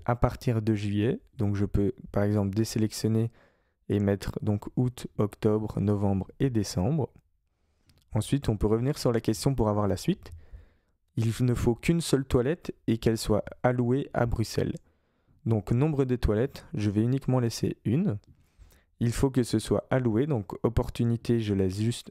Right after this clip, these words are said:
location. Et malheureusement, on peut voir ici que c'est uniquement à Liège et non à Bruxelles. On peut donc mettre qu'il n'y a aucun enregistrement. Quelle est la référence de l'appartement sur Liège qui vaut cent septante-neuf mille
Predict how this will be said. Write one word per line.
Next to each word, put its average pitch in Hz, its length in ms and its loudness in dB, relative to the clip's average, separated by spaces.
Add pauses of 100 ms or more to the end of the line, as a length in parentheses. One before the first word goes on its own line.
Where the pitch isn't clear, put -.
location. 113 600 0 (720)
Et 107 100 2
malheureusement, 123 540 2
on 139 80 -2
peut 117 100 0
voir 104 200 0
ici 139 260 -2
que - 140 -2
c'est - 280 -2
uniquement 127 600 0
à 107 100 2
Liège 113 400 0 (480)
et 107 100 2
non 113 220 0 (140)
à 117 80 4
Bruxelles. 107 480 -2 (460)
On - 40 -4
peut 104 160 2
donc 101 220 -2
mettre 113 320 0
qu'il 101 180 0
n'y 104 100 2
a - 100 -2 (120)
aucun 147 320 2
enregistrement. 117 640 0 (560)
Quelle 160 180 2
est 160 60 2
la 135 100 2
référence 139 600 0
de 110 100 2
l'appartement 127 760 0 (200)
sur 127 340 -2
Liège 127 420 0
qui 117 140 -2
vaut 120 180 2
cent 139 260 -2
septante-neuf 117 720 -2
mille 120 280 0